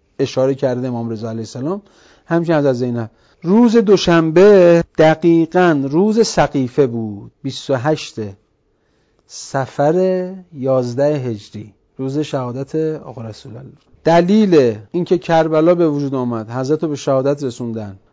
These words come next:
و ما باید کربلا رو درست نگاه کنیم، از حقیقتش محروم نشیم، سقیفه رو باید دریابیم. در سقیفه دستور قتل امام حسین رو دادن. آقای قروی اصفهانی فرموده بودن تیر هرمله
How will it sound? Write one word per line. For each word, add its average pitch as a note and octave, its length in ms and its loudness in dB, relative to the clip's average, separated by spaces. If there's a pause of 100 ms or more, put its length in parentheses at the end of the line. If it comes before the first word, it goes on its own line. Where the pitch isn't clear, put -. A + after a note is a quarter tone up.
(160)
و C#3 120 -2
ما F3 140 0
باید D#3+ 280 0
کربلا C#3+ 360 -2
رو E3 60 0
درست D3 400 -4
نگاه C3 260 -4
کنیم، B2+ 320 -8
از B2 200 -12
حقیقتش C3+ 720 -6
محروم C3+ 420 -6
نشیم، G3 520 -6 (680)
سقیفه C#3+ 640 -4
رو C#3 160 0
باید A2+ 260 -6
دریابیم. G#2 920 -14
در C3+ 160 -2
سقیفه C#3 880 -4
دستور C#3 600 -4
قتل B2 380 -10
امام A#2 280 -8
حسین A2+ 260 -12
رو G#2+ 60 -12
دادن. A2 460 -18
آقای B2+ 280 -6
قروی B2 420 -2
اصفهانی C3 340 -8
فرموده B2+ 320 -6
بودن D3 160 -4 (100)
تیر E3 360 -2
هرمله C#3 1300 0